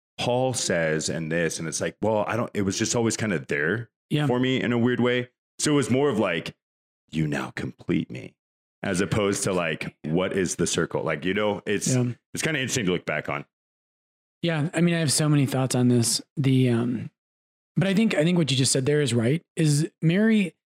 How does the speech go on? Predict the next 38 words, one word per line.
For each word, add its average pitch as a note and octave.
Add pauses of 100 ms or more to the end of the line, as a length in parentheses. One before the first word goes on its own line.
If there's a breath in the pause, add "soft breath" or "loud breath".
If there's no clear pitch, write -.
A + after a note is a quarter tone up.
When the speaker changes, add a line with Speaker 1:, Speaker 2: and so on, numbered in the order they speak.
(160)
Speaker 2:
so F3
I D#3
wanna G3+
help D3
today. C#3+
There D#3+
is F3
an F3+
intellectual C#3+
piece, -
Haley, D3+
that C#3
will A2+
help. - (680)
And E3
once F3+
you F#3+
get C3+
it, G#3 (360)
I D3
think C#3+
it, C#3+ (260)
it, C3+ (180)
it D3
will C#3+
feel D3+
like, B2
"Oh C#3+
my C#3
gosh, B2+
how C3+
did B2+
I A#2
not A#2
see -
this A#2
before?" B2 (380)
Speaker 1:
Yeah. C#2+